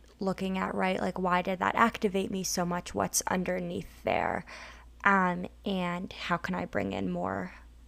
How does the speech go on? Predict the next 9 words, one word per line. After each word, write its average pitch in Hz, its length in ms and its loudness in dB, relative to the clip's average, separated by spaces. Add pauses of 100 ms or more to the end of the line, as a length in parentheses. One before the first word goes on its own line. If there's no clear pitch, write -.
(520)
of 185 120 -4
my 180 160 2
divine 175 460 -2
inner 175 200 -4
mother 185 340 4
into 180 300 -4
these - 240 -6
experiences? - 880 -6
And 196 220 -4